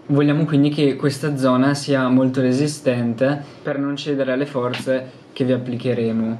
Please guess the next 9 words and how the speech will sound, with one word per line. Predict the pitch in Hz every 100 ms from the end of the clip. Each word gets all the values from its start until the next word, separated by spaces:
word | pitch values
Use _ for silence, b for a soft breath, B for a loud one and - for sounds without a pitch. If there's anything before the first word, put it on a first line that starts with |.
| -
In | 127 135
breve | 139 135 151
vi | 165
faccio | - 131 -
vedere | 127 123 117 117 110
l'oggetto | 127 123 120 120 113 - 120 113 -
come | - 117 117
è |
composto. | 123 120 120 117 117 - 147 160